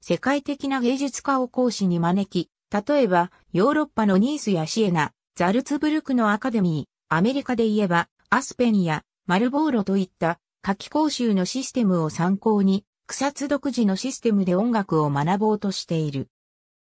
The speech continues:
当初より世界的な音楽家が集まったことや、その音楽家たちから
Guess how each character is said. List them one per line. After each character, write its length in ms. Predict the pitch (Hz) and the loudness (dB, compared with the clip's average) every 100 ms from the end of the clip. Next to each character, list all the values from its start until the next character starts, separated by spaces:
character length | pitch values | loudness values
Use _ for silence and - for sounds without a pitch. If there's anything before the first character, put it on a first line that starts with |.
| _ - | _ -4
当 200 | 320 330 | 0 0
初 200 | - 240 | 0 0
よ 160 | 208 175 | 2 0
り 180 | 170 _ _ | -2 _ _
世 180 | - 208 | -6 -4
界 260 | 214 269 285 | -2 -2 -2
的 260 | 285 277 | -4 -6
な 140 | 285 285 | -2 2
音 220 | 208 285 | 2 2
楽 300 | 302 294 - | -2 -6 -4
家 120 | 247 | -2
が 220 | 233 220 208 | 0 0 -2
集 120 | - | -2
ま 120 | 247 | -2
っ 60 | 208 | -4
た 140 | - 196 | -6 -6
こ 100 | 170 | -4
と 160 | 170 | -2
や、 200 | 160 147 _ _ | -2 -2 _ _
そ 200 | - 180 | -4 0
の 160 | 240 285 | 2 0
音 140 | 277 | 0
楽 260 | 262 - - | -4 -6 -6
家 140 | 240 | -4
た 120 | 247 | -4
ち 120 | - | -6
か 120 | - 202 | -2 0
ら 200 | 190 | 0